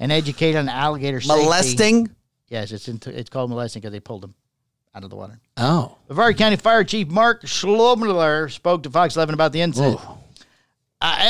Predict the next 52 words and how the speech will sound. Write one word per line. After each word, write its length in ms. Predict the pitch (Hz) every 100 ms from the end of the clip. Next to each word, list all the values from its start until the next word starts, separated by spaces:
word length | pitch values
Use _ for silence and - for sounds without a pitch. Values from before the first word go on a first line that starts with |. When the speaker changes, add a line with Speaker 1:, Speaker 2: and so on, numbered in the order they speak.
| 247
Speaker 1:
asked 140 | 208
what 100 | 208
their 160 | 208 196
intentions 540 | 147 208 220 208 170
was, 320 | 185 196 202
and 180 | 175 170
their 140 | 165
intention 560 | 160 156 233 220 196 175
was 160 | 175 147
to 80 |
put 180 | 160 202
a 80 | 180
noose 320 | 214 285 -
around 240 | 208 208 196
the 100 | 180
alligator 540 | 190 175 165 175 175 -
and 160 | 165
ensnare 520 | 160 156 - 214 233 147
it. 120 | 104 _
Speaker 2:
You 80 | 185
know, 60 | 190
we 120 | 190
just 200 | 185 185
gonna 180 | 190 180
have 120 | 180
a 20 |
good 180 | 170 175
time. 300 | 165 170 175 -
Speaker 1:
According 300 | - 170 160
to 40 |
Fox 220 | 131 160 135
eleven. 180 | 143
My 120 | 131 170
next 260 | 247 202
question 320 | - 214 170
was, 320 | 185 175 165 - _ _
Speaker 2:
They're 120 | 123
from 100 | 113
Speaker 1:
"How 140 | 220 -
are 60 |
you 160 | 95 277
Speaker 2:
California, 180 | 104 269
Speaker 1:
gonna 200 | 269 226
Speaker 2:
so 60 |
Speaker 1:
get 220 | 196 254 202
the," 160 | 208 -
this 200 | 175 196
is 200 | 165 170
the, 280 | 170 156 147
the, 120 | 143
Speaker 2:
They, 200 | 127 110
Speaker 1:
the 120 | -